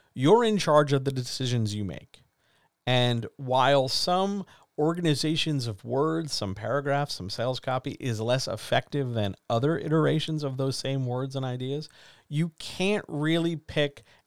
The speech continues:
a bad set of ideas.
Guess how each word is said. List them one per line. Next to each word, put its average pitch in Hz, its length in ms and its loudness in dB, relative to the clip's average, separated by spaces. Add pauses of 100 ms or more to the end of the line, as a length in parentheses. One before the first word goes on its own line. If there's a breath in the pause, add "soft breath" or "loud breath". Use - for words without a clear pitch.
(120)
a 117 180 0
bad 117 960 2
set 113 340 0
of 98 140 0
ideas. 92 760 -4